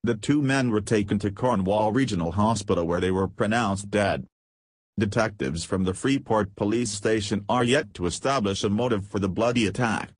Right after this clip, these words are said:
which caused a heavy pileup of traffic on the busy thoroughfare. The police removed several nine millimeters and point four zero spent shells from the scene.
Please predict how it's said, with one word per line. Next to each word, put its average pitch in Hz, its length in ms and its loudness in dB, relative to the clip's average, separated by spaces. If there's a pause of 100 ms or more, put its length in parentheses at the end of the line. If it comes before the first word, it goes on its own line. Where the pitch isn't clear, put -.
(120)
which 101 260 -2
caused 90 500 0
a 87 60 -2
heavy 101 300 2
pileup 104 520 0
of 85 120 -6
traffic 107 540 -2
on 92 180 0
the 85 60 0
busy 101 360 0
thoroughfare. 120 680 -2 (720)
The 117 120 0
police 101 380 0
removed 107 400 0
several 107 360 0
nine 98 420 0
millimeters 98 640 2
and 98 220 -2
point 101 400 -2
four 110 240 2
zero 101 460 0
spent 95 460 -2
shells 107 340 0
from 98 220 -4
the 92 60 0
scene. 92 500 -2